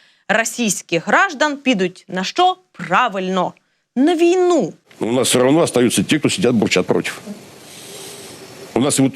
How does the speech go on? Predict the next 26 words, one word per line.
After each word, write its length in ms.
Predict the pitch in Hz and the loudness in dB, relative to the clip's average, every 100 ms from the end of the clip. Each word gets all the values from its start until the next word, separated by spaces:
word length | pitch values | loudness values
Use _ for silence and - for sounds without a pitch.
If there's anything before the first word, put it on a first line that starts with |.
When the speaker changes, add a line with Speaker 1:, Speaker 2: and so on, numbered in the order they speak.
| - | -2
Speaker 2:
как-то 240 | 143 - | -2 2
есть 280 | 139 143 139 | 4 4 2
там, 120 | 143 | 0
кто 140 | 156 151 | 2 2
воюет 380 | 185 233 156 | 4 4 2
и 40 | 226 | 2
кто 120 | 147 | 0
их 100 | - | 2
поддерживает, 520 | 143 139 127 95 - | 0 2 2 2 2
и 40 | 185 | 2
есть 140 | 170 | 2
те, 80 | - | 0
которым 340 | 127 147 117 | 0 2 2
вот 80 | 92 - - - - - - - - - - - - - - - - - - - - - - - - - | 0 -6 -20 -20 -20 -20 -18 -16 -14 -14 -16 -12 -10 -10 -12 -20 -20 -20 -18 -20 -20 -20 -20 -20 -20 -8
без 260 | - 92 92 | -2 0 2
разницы. 360 | 104 - - - - - - - - - - - - - - - | 0 0 -6 -10 -14 -20 -20 -20 -20 -20 -20 -12 -10 -10 -14 -4
И 60 | 95 | 0
когда 160 | 113 | 2
мы 80 | 135 | 2
говорим, 160 | 127 185 | 2 2
что 140 | - 127 | 0 0
общество 260 | 156 - 175 | 0 0 -2
сплочено 360 | - 113 117 | 0 2 2
в 40 | 98 | 2
основном, 400 | - 139 180 90 | 2 2 2 2
да, 180 | 95 | 0